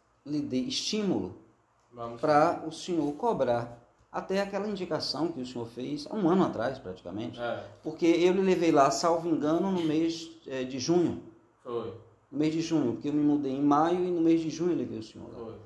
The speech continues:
Speaker 1: Né?
Speaker 2: Próximo ao seu aniversário.
Speaker 1: Exatamente.
Speaker 2: <laughs>
Speaker 1: Então, eh, fica difícil, vereador. A
Speaker 2: Verdade.
Speaker 1: gente, a gente,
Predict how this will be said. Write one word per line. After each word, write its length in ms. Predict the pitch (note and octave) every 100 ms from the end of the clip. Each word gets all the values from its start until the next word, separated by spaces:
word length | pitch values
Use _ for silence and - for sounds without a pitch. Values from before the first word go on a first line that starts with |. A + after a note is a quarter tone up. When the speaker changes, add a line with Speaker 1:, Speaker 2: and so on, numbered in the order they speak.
| - _ _
Speaker 1:
Né? 180 | G2 B2
Speaker 2:
Próximo 340 | B2 C#3+ D#3 F3
ao 60 |
seu 120 | E3+ D#3
aniversário. 540 | D#3 D#3 C#3 G#2+ F#2+
Speaker 1:
Exatamente. 960 | C#3 C3 A#2 C#3 D3+ D#3+ G#2+ F2+ - -
Speaker 2:
<laughs> 80 | - _ _ _
Speaker 1:
Então, 760 | - G3 F3+ F#3+ F#3 G3 A3+ - - -
eh, 640 | D#3+ E3 E3 D#3+ - -
fica 880 | - - F#3+ G3+ G3 - G#3 G3+ G#3 - -
difícil, 600 | E3+ F#3 A3+ G3+ - - - _ -
vereador. 440 | A2+ G#2 F#2+ - - - - A#2
A 140 | B2
Speaker 2:
Verdade. 100 | B2
Speaker 1:
gente, 500 | C3+ C#3 - C#3 -
a 120 | - C3
gente, 800 | B2 C3 B2+ - C3 C3 B2